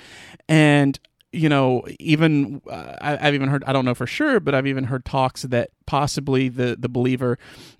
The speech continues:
uh, with that episode, that we may see Bill Burr as a regular in that, uh,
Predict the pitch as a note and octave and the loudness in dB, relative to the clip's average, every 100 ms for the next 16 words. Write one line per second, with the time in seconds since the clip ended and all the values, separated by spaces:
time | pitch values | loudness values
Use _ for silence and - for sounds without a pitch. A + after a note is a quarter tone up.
0 | _ C3+ B2+ A#2+ G#2+ - - A#2+ C3 C#3 | _ 0 2 2 -2 -8 -14 -4 0 2
1 | D3 - B2 A#2+ B2+ C3+ B2+ A#2+ C3+ C#3+ | 2 2 0 0 -4 0 2 2 2 2
2 | C3+ - - F3 A3+ C#3 C3+ B2+ C#3 C3 | 0 -2 0 0 2 0 -2 -2 0 0
3 | C#3+ E3 A3 D3 C#3+ - _ _ _ _ | 0 2 2 2 -2 -6 _ _ _ _
4 | _ _ - - C3+ A#2+ B2+ E3 C3+ C3+ | _ _ -14 2 4 6 2 2 0 2
5 | C3+ B2 B2+ B2+ B2 A#2+ A2+ - B2 A#2 | 2 2 0 -2 -2 -2 -4 -4 -4 -2
6 | G#2 | -6